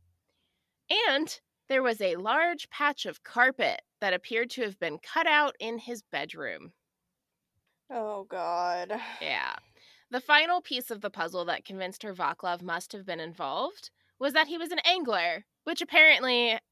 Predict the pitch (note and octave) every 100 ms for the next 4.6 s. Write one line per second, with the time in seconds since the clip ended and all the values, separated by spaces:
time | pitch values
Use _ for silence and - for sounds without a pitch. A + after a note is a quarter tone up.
0 | _ _ _ _ _ _ A3 A3 A3 G#3
1 | F#3+ F3+ E3+ D3+ - - - - - _
2 | _ - - - - _ _ _ _ _
3 | _ _ _ _ _ _ _ B3 - -
4 | C4+ - G#4+ A4 A3 D#3+